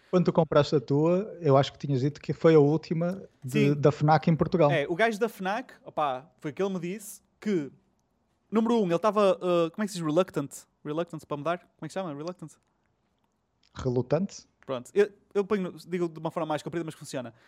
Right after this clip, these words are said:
Speaker 2: Ahm, ele tava, tava pouco receptivo a dar-me
Speaker 1: <laughs>
Speaker 2: a X-, a vender-me a Xbox. Porque ele disse, "Opá, deixa-me só confirmar porque isto pode,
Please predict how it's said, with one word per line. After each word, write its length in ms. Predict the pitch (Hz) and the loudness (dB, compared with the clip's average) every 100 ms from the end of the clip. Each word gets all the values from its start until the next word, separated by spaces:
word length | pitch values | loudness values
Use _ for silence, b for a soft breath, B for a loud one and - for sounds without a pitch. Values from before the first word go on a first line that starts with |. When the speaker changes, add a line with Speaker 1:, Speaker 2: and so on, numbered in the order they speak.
| b - | b 2
Speaker 2:
Ahm, 380 | 151 143 135 123 _ _ | 4 4 2 -4 _ _
ele 160 | 196 214 | 4 6
tava, 300 | 226 220 - | 6 4 0
tava 360 | - 202 202 196 | 0 2 4 0
pouco 380 | 196 240 254 247 | 0 0 0 -4
receptivo 800 | - - 208 196 190 202 196 196 - | -12 -6 -6 -6 -10 -12 -12 -14 -10
a 80 | |
dar-me 420 | 156 170 180 180 175 | -2 0 0 -2 -8
Speaker 1:
<laughs> 140 | 135 | -8
Speaker 2:
a 60 | 170 | -8
X-, 220 | 175 - - | -10 -14 -10
a 80 | 139 | -4
vender-me 440 | 165 185 170 220 190 | -2 0 2 0 -2
a 40 | |
Xbox. 560 | 170 135 135 - - _ _ _ _ _ _ | -8 -8 -10 -10 -18 _ _ _ _ _ _
Porque 100 | - 196 | -2 0
ele 140 | 160 | 0
disse, 220 | 139 - - | -4 -10 -10
"Opá, 340 | 165 165 139 - | -2 0 0 -4
deixa-me 240 | 180 208 | -10 -8
só 100 | 208 | -8
confirmar 460 | 190 - 160 170 180 | -8 -10 -8 -6 -8
porque 120 | - | -10
isto 120 | - | -8
pode, 240 | 185 180 | -6 -6